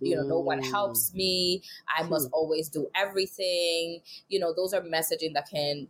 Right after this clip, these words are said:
Speaker 1: that you can start to interpret, like, "Ooh, okay, so I think it's important for you to do everything."
Speaker 2: Mm-hmm.
Speaker 1: Another one might be not feeling like you as a child had any control, right? Feeling powerless.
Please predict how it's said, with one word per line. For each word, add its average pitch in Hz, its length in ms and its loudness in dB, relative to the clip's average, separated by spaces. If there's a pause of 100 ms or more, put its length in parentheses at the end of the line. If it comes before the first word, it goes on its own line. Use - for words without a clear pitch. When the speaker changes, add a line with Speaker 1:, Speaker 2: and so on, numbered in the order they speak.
Speaker 1:
that 151 100 4
you 151 100 0
can 143 260 -2
start - 320 0
to 143 120 -2
interpret, 151 420 0
like, 139 240 2
"Ooh, 240 240 -2
okay, - 220 -2
so 143 140 0
I 143 80 4
think 170 220 -8
it's 147 120 -4
important 139 340 -2
for 135 60 -10
you 123 140 -6
to 110 80 -8
do 107 180 -4
everything." - 500 -6
Speaker 2:
Mm-hmm. - 420 -8
Speaker 1:
Another 185 420 2
one 160 220 2
might 151 280 0
be 143 600 0 (360)
not 180 320 -2
feeling 170 220 2
like 147 200 0 (100)
you 175 160 2
as 156 80 0
a 147 80 0
child 147 420 0
had 147 140 0 (100)
any 208 240 2
control, - 500 -10
right? 156 220 0
Feeling 156 240 -6 (100)
powerless. - 640 0